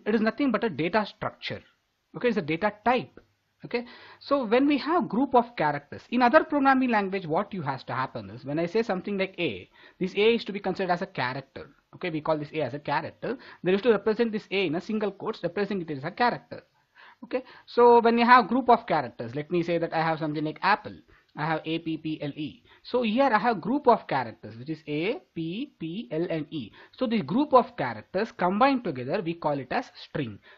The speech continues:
and we represent in double quotes. This A is just a character, which is a char, and group of characters combined together, we call it as string, one of the most important data type. Okay,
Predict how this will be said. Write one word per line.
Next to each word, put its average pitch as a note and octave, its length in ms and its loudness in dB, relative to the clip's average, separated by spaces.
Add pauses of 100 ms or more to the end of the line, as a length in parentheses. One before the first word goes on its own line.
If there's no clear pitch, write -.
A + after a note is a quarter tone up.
and E3 140 -2
we F3+ 80 2
represent E3+ 420 -2
in F3+ 140 -4
double G#2 260 -10
quotes. - 520 -14 (1120)
This G#3 220 -4
A C#4 380 2
is F#3 160 -4
just A#3 260 0
a F#3 60 -2
character, C3+ 600 0 (280)
which D3 160 -8
is C#3+ 120 -4
a C3 180 -4
char, C#3+ 280 2 (460)
and F3 160 2
group C#4 260 2
of - 220 6
characters D3 460 -2
combined G#3 480 4
together, D3+ 300 -4
we D3+ 120 -8
call G3 260 2
it D#3 140 -6
as D3 320 -4
string, - 560 -14 (1300)
one D#3 120 -4
of D3+ 140 -2
the D3+ 60 -2
most G3 340 -2
important D#3 500 -4
data A2 300 -12
type. F#3+ 300 -8 (640)
Okay, A3+ 200 -10